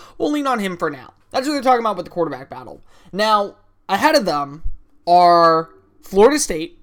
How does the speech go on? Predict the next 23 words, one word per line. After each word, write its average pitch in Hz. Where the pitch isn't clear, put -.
at 180
number 180
four, 151
which 190
I, 220
I 220
kinda 226
get 160
with 170
Mackenzie 165
Milton 156
and 160
Jordan 147
Travis. 175
Mm, 180
still, 175
there's 165
an 160
argument. 151
Number 233
three 240
is 226
Texas. 165